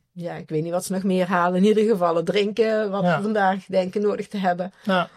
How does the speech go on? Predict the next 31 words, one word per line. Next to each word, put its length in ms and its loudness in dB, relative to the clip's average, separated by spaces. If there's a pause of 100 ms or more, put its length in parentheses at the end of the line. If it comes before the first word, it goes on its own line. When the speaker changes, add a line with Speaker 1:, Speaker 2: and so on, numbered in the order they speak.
Speaker 1:
En, 360 -8
eh, 320 -8
ja, 160 -6
dat 160 -10
komt 260 -6
vanavond 440 -8
dan 160 -8
met 140 -8
de 80 -12
familie 400 -8
samen 760 -8 (180)
eventjes 400 -14
hier 280 -8
bij 120 -6
elkaar. 640 -8 (400)
Speaker 2:
Wat, 220 -2
wat, 280 0
wat 280 -2
voor 140 -2
gevoel 260 0
geven 260 -2
jullie 140 -2
dat? 260 -4
We, 460 -8 (800)
wat 140 -6
is 120 -6
voor 120 -4
jullie 320 0
daar 260 2
de, 320 -2
de 340 -2